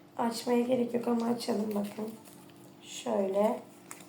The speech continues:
Dört numara. Didilim. Şöyle. Dört numaramızı da çizelim. Son olarak bunu da kenara koyalım. Dört numara buydu. Neden istemedim? Şöyle bir lamba. Ay, lamba diyorum. Mum. İçinde bakın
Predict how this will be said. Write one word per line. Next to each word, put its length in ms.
Dört 320
numara. 220
Didilim. 640
Şöyle. 340
Dört 240
numaramızı 420
da 100
çizelim. 420
Son 100
olarak 280
bunu 120
da 100
kenara 380
koyalım. 340
Dört 220
numara 320
buydu. 160
Neden 320
istemedim? 500
Şöyle 340
bir 60
lamba. 440
Ay, 180
lamba 300
diyorum. 320
Mum. 340
İçinde 320
bakın 220